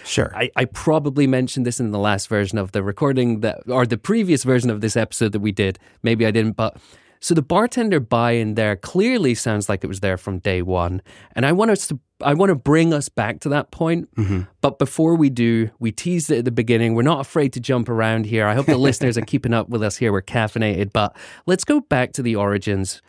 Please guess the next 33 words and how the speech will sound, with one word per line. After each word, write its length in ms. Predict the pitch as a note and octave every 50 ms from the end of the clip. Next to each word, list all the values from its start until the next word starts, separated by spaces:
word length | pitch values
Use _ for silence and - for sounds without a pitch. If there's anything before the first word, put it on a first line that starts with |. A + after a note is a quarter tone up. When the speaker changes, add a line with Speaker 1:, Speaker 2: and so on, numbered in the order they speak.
| _ _ _ _
Speaker 2:
We 80 | - A2
spoke 260 | - - E3+ F3+ E3+
about 240 | - C#3+ D#3 D3 -
the 80 | - B2+
tale 260 | - D3 C3+ B2+ A#2+
a 40 | A#2+
little 260 | A#2+ A#2 A2+ - A2+
bit, 220 | A#2+ A#2 A2+ -
but 200 | - A#2+ A2+ - - - _ _ _ -
maybe 200 | D#3 E3+ E3 F3
if 80 | D#3
you 60 | D#3 C#3+
can 100 | D3+ C#3+
v-, 140 | C3+ D#3 - - _
give 120 | - D3+ D3
us 120 | D#3 -
a 20 |
bit 140 | D3 C#3 B2
more 120 | C#3+ C#3 A#2+
context 640 | - - - C3+ C3 B2+ A#2 - A#2+ - - -
for 260 | - A#2 G2+ F#2 F#2 - _ - - - _ _ _ _
who 140 | - D3+
Dick 240 | C#3 - C3+ A#2+ - -
Bradsell 640 | B2+ A2 A2 G#2+ G2+ - - G#2 G2+ G2 G2 G#2+
is, 380 | A2 A2 G#2+ G#2+ G#2+ G#2 - - -
Speaker 1:
Sure. 320 | - - G#2+ G#2 G2+ G2+ -
Speaker 2:
where 320 | B2 A#2+ B2 C3 C3+ C3+ C#3+
he 160 | C#3+ C3+ C3+
is 140 | C3 B2+ A#2+
at 120 | B2+ - -
the 80 | A#2+
time, 640 | - - - - C3 B2+ B2 A#2+ A#2+ A#2+ A#2+ A#2+ A#2+ - -
and 360 | B2 A#2+ A#2+ A#2 A#2 G#2+ -